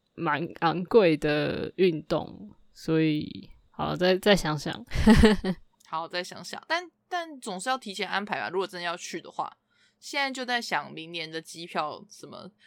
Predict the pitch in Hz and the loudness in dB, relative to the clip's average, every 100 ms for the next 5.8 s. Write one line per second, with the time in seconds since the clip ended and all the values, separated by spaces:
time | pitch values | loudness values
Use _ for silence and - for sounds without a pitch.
0 | _ - 381 - 480 - 466 - - - | _ 0 2 10 10 10 2 0 -8 -14
1 | 427 - 240 247 254 440 - 349 262 277 | -14 -4 4 4 6 4 6 10 10 10
2 | 381 349 370 349 - 269 262 269 254 - | 8 10 8 6 8 10 12 12 12 12
3 | 240 240 240 185 170 240 214 196 202 233 | 12 12 12 12 12 10 10 10 8 6
4 | 175 170 156 165 160 160 151 135 143 143 | 6 10 10 10 6 4 2 2 -2 -4
5 | - 170 175 170 160 156 156 147 | -4 2 4 4 2 2 2 0